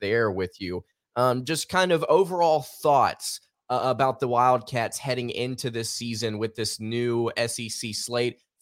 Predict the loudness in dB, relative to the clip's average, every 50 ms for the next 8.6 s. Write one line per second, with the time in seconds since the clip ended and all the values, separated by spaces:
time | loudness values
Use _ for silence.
0 | _ 0 2 2 4 4 2 2 2 0 0 0 0 0 -2 -4 _ _ -2 -2
1 | 0 0 -2 -4 -4 -2 -2 -2 -2 -2 -2 -2 -2 -2 -2 -4 -4 -4 -2 -2
2 | -2 -2 -2 -2 -4 -2 0 0 0 0 -2 -4 -2 -2 -2 -2 -2 -4 -4 -4
3 | -4 -2 -2 -2 -2 -2 -2 -4 -4 -4 -2 -2 -2 0 -2 -2 -2 -2 -2 -2
4 | -2 -2 -2 -2 -2 -4 -4 -4 -4 -6 -4 -2 -2 -2 -2 -2 -4 -6 -8 -6
5 | -4 -4 -4 -4 -4 -4 -2 -2 -2 -2 -4 -4 -2 -2 -2 -2 -2 -4 -6 -6
6 | -6 -10 _ _ _ _ _ -4 -2 0 0 -2 -4 -6 -6 -4 -2 0 2 2
7 | 2 2 0 -2 -4 -4 -4 -4 -4 -4 -4 -4 -2 -2 -2 -2 -4 -4 _ -8
8 | -6 -6 -6 -8 -6 -6 -6 -6 -8 -10 -20 -20